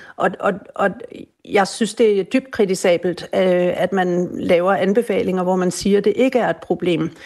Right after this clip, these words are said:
når det er sådan, at der er forskere, der peger på, at det kan det faktisk godt være. Og der synes jeg, at Sundhedsstyrelsen skulle have udvist et forsigtighedsprincip, øh, og have valgt,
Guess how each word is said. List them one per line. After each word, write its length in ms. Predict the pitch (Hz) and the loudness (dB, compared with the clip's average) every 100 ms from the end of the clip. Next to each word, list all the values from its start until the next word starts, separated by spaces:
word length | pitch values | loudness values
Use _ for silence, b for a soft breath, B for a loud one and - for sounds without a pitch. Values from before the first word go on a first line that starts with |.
| B - | B -2
når 120 | 196 | 0
det 100 | 185 | 0
er 40 | |
sådan, 180 | - 185 | -2 -2
at 100 | 190 | 2
der 60 | 180 | 0
er 40 | |
forskere, 520 | 165 180 175 - 196 | 2 2 0 0 0
der 80 | 175 | 0
peger 300 | 175 170 180 | 0 0 0
på, 200 | 185 190 | 0 0
at 120 | 170 | 0
det 80 | 185 | -2
kan 260 | - 190 175 | -2 -2 -2
det 80 | 196 | -2
faktisk 460 | 170 175 220 196 | -2 0 -2 0
godt 240 | 170 165 - | -2 -2 0
være. 300 | 190 214 220 B B B B | 2 0 -4 B B B B
Og 100 | - | -2
der 100 | 233 | -2
synes 280 | 233 220 - | 0 -4 0
jeg, 340 | 185 196 214 214 | 2 2 -2 -4
at 240 | 208 190 - | 0 0 0
Sundhedsstyrelsen 760 | 190 180 196 - 185 180 202 | 0 0 -2 0 -2 0 -2
skulle 280 | 185 - 202 | -4 -2 0
have 140 | 185 180 | 2 2
udvist 520 | 185 202 185 180 - | 2 2 0 0 0
et 140 | 175 | -2
forsigtighedsprincip, 1080 | - 175 262 254 214 190 - 190 175 220 208 - B B - | -4 -2 0 2 0 0 -2 -2 0 -2 -2 -6 B B -4
øh, 220 | 185 180 - | 0 2 2
og 80 | |
have 180 | 170 175 | -2 0
valgt, 340 | 208 220 - | 0 0 -6